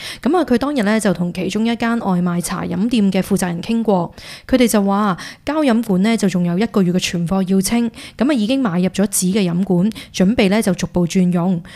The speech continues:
不過啊，佢就話呢，員工呢，其實都有實測啊，去用紙飲管去飲吓珍珠奶茶，噉啊，發覺呢，好快就變軟啦。噉都擔心呢，影響到客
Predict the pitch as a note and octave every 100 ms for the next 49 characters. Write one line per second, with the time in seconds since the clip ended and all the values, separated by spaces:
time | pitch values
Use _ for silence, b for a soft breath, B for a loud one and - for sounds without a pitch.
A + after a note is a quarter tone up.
0 | B - F4+ A#3 G3 F#3+ G#3+ G3 F3+ F3+
1 | A#3 C4+ G3 E3 D#3+ A#3+ C4 C4+ B3+ G#3
2 | F3 F#3+ B3 F#3+ - D#3 - A#3+ E4+ F#3
3 | E3+ B B A#3 G#3+ G3+ G3 C#4 C4 G3+
4 | F#3 B3+ G#3+ F3 A3 F#3+ G#3+ A3 A3 F3
5 | F3+ - D#3 - B B E4 F#4 A#3+ A3+
6 | A3+ C4 C4+ G3+ F3+ A3+ F#3 F3+ E3 F#3
7 | F3+ E3+ F#3 F#3 - B B G#3 D#4 D4+
8 | D#4 D4+ C#4+ C#4+ C4+ F3+ A3 F#3+ G3+ G3+
9 | -